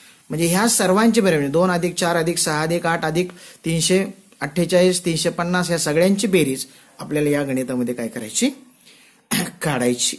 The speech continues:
आहे. पण लक्षात घ्या, या ठिकाणी एक ट्विस्ट आहे की या ठिकाणी आपल्याला काय दिलेलं आहे त्यांनी? A is equal to दिलंय टू, D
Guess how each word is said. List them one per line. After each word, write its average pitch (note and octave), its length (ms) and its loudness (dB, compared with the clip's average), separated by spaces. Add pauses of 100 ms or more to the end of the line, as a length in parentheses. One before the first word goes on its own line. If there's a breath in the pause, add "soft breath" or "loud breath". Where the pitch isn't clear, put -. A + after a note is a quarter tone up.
आहे. C3+ 160 -8 (840 soft breath)
पण B3+ 100 4
लक्षात A#3+ 420 4
घ्या, G#3 220 4
या D3+ 180 2
ठिकाणी G#3+ 400 2
एक A#3 200 0
ट्विस्ट G#3+ 380 2
आहे B2+ 80 0 (680 loud breath)
की A3+ 100 2
या A3+ 220 4
ठिकाणी B3 280 6
आपल्याला A#3 340 4
काय A3+ 200 2
दिलेलं G3 280 6
आहे F3+ 100 2
त्यांनी? E3 280 2 (300)
A G3+ 100 6 (140)
is F#3+ 200 2
equal F#3 280 2
to F#3 80 4
दिलंय E3 240 4 (180)
टू, E3 140 -2 (540 soft breath)
D A#2+ 240 2